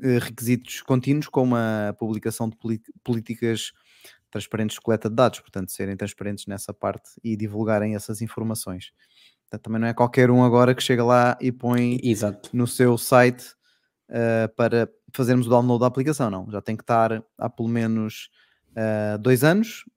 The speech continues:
Speaker 1: eh, como Apple Developer e também ter uma aplicação com mais de um milhão de, um milhão de instalações no ano passado, no ano anterior, aliás, na União Europeia. Portanto, isto aqui vai já encurtar muita coisa.
Speaker 2: Portanto,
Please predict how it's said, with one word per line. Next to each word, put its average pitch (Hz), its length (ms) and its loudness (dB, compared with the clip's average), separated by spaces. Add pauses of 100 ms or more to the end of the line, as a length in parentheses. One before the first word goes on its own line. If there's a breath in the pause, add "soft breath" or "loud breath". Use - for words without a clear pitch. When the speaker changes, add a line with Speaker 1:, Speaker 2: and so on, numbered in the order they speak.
Speaker 1:
eh, 107 400 -4
como 113 420 -2
Apple 113 300 -4
Developer 160 580 2 (640 soft breath)
e 131 80 -6
também 127 480 2
ter 131 220 4
uma 127 160 0
aplicação 110 420 -4
com - 80 -10
mais 113 160 -4
de 117 60 -4
um - 20 -2
milhão 110 200 -2
de, 110 260 -8
um 117 160 -6
milhão 113 220 -2
de 110 80 -2
instalações 110 580 -6
no 110 80 -4
ano 107 100 -4
passado, 107 440 -2 (260)
no 113 100 -2
ano 104 180 -2
anterior, 110 360 -2
aliás, 101 480 -4 (100)
na 123 200 0
União 113 160 -2
Europeia. 98 340 -8
Portanto, 95 280 -18
isto - 140 -16
aqui 110 160 -12
vai 104 200 -8
já 107 200 -2
encurtar 107 440 -8
muita 101 480 -10 (280)
coisa. 90 320 -10 (600)
Speaker 2:
Portanto, - 340 0